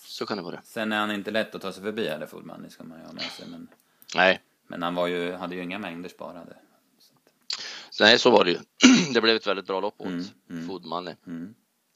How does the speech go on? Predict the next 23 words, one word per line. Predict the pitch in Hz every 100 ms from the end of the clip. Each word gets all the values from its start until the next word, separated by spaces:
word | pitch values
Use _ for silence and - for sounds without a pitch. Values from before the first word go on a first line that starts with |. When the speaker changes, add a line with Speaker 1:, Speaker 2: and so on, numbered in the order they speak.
| -
Speaker 1:
De, | 110 120
de | 135 131
hästarna | 127 127 127
där | 123
bak | 139 135
också, | 113 -
det | 110
blev | 110 107
ju | 107
väldigt | 107 104 117
skrik | - 113 101
på | 110
Västerbo | 104 - 104
High | 98 107
Flyer | - 95 92
efter | 92 92
värmningen, | 95 90 90
och | 104
så | 113
Speaker 2:
Mm, | 123
Speaker 1:
var | 131
det | 90
igen, | 92